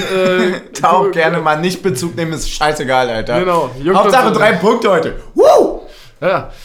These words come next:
Speaker 2: ähm, was hast du gedacht, als du die Aufstellung gesehen hast?
Speaker 1: Ich hab gedacht, richtig geil, wir können von der Bank nachlegen. Haben wir getan. Und ich hab zwar gesagt, dass es, äh, ich hab irgendwas verkackt beim Sagen. Ich wollte sagen, dass das unser Erfolgsgarant ist.
Speaker 2: Mhm.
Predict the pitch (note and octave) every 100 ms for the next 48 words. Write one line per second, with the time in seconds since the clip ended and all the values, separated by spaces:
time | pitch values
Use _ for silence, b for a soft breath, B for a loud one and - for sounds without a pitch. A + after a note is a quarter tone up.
0 | B - E3+ E3+ E3+ E3+ D#3+ G3+ B3 A3+
1 | A3 A3 F#3 G3+ A3+ - - F3 D#3+ D3+
2 | C#3+ D3 D3 C#3 B3+ C#4 C#4 C4+ B3+ F3+
3 | F3+ G#3 - D#3 C4 C4 A#3+ - F#3 F#3
4 | F#3+ E3+ F#3+ F3+ F3+ G3+ A3 G3+ F3+ F#3+
5 | - F3+ G#3+ - C3+ C#3+ D3 G3 B B
6 | F3+ A3 G#3 F#3 F3 D#3+ F3+ A3 B B
7 | B E3+ E3+ F3 - F3 E3 E3 E3 F3
8 | F3+ E3+ D#3+ - C#3+ C3 D#3+ - F3 F3
9 | E3 - D#3 - E3+ - - A2+ G#2+ G#2+
10 | G#2+ G#2 B B B B2 D3+ F3 E3+ C#3+
11 | C#3 D3+ E3+ F3 F3 C#3 - D3 D3 E3
12 | D3+ D3 B2 - D#3+ G3 - - B2 A2
13 | A#2 A2+ A2+ F3 G#3 - - B2+ C#3 F#3